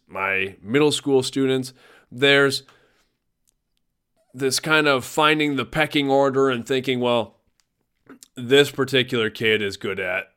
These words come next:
this subject, this kid's good at this thing,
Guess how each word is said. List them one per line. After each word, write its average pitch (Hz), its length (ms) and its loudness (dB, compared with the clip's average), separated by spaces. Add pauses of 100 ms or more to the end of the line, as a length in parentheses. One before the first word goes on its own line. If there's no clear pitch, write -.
(100)
this 139 320 -2
subject, 135 880 2 (320)
this 131 240 0
kid's 120 260 0
good 104 160 -6
at 90 140 -12
this 170 280 -2
thing, 131 380 -4